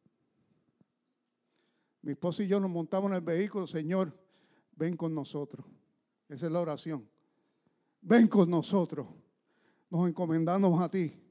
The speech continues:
Sé tú con nosotros dando tu favor. Líbranos de accidentes.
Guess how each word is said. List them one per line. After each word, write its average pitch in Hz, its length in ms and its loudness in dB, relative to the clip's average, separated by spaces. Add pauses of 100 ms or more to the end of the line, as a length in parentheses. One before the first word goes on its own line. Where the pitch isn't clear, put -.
(960)
Sé - 280 -6
tú 214 100 -4
con 190 140 -2
nosotros 180 380 -4
dando 202 260 0
tu 190 160 -2 (180)
favor. 190 680 6 (600)
Líbranos 214 540 6
de 196 60 2
accidentes. 175 720 0